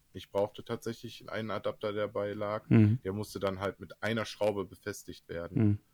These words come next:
Speaker 1: Und dann konnte man das Thermostat von Bosch dann schon dran schrauben.
Speaker 2: Mhm.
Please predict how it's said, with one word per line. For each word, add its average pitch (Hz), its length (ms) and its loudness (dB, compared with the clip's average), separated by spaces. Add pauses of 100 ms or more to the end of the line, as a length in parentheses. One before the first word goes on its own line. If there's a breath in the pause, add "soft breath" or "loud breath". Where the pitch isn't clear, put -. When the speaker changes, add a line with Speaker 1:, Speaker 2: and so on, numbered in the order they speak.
(340)
Speaker 1:
Und 95 60 -10
dann 98 140 -4
konnte 101 260 -4
man 98 160 -2
das 92 220 -6
Thermostat 95 540 -6
von 87 140 -10
Bosch 90 220 -8
dann 87 160 -12
schon - 180 -20
dran 85 240 -16
schrauben. - 580 0 (100)
Speaker 2:
Mhm. - 120 -2